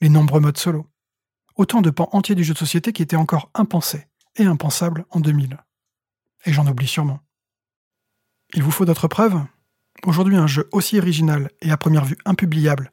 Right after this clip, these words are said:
qu'un The Mind rafle tous les prix ludiques. Un jeu d'asymétrie aussi exigeant que Root occupe le devant de la scène.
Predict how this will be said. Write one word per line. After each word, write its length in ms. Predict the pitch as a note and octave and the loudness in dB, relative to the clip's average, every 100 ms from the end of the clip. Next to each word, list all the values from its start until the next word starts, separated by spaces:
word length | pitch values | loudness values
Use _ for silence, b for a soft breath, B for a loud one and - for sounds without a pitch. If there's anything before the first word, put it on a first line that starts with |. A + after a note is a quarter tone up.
| _ | _
qu'un 120 | - C#3+ | -6 -2
The 140 | C3+ | 2
Mind 400 | F3+ D#3+ E3+ D3 - _ _ _ | 2 2 -2 -6 -10 _ _ _
rafle 360 | E3 D#3 D#3 | -2 0 -2
tous 200 | - - | -6 -4
les 80 | E3+ | -4
prix 140 | - | -4
ludiques. 460 | C#3+ C3+ B2 - - _ _ _ _ _ _ _ _ | -8 -10 -14 -20 -20 _ _ _ _ _ _ _ _
Un 80 | E3+ | 0
jeu 120 | D3+ | 2
d'asymétrie 540 | F#3 F#3 G#3 F#3+ - F3+ | 2 2 2 2 -2 -8
aussi 180 | D3+ - | -6 -2
exigeant 400 | E3 E3 E3+ D#3+ | 0 0 0 0
que 140 | C#3+ C#3+ | 0 -2
Root 460 | C3 F#3+ G3+ - _ _ _ | 0 -2 -4 -20 _ _ _
occupe 200 | F#3+ F3+ | -6 -2
le 60 | D#3+ | 0
devant 200 | D3+ D#3+ | 0 0
de 60 | |
la 40 | C#3+ | 0
scène. 320 | - C3+ | -2 -8